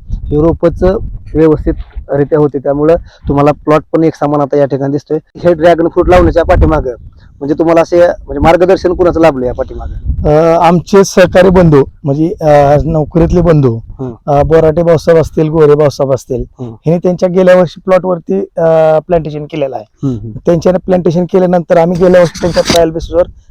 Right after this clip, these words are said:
Speaker 2: त्यांच्या रानात केलं.
Speaker 1: हम्म, हम्म.
Speaker 2: त्यांचे प्लांटेशन बघितलं, त्यांचे गेल्या वर्षी त्यांनी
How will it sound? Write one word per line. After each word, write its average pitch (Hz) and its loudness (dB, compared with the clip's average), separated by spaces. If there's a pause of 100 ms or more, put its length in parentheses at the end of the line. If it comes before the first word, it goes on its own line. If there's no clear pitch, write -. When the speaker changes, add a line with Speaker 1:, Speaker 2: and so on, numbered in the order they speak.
(100)
Speaker 2:
त्यांच्या 175 2
रानात 196 4
केलं. 143 -2
Speaker 1:
हम्म, 120 -10
हम्म. 113 -8
Speaker 2:
त्यांचे 175 -2
प्लांटेशन 196 -2
बघितलं, 185 -2
त्यांचे 185 -4
गेल्या 180 0
वर्षी 170 -4
त्यांनी 180 -6